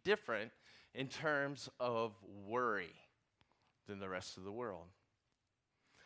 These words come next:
I don't know if there is a more relevant topic for the person living in this world,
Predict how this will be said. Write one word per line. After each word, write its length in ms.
I 120
don't 220
know 360
if 280
there 260
is 240
a 60
more 340
relevant 720
topic 540
for 520
the 80
person 500
living 360
in 240
this 280
world, 420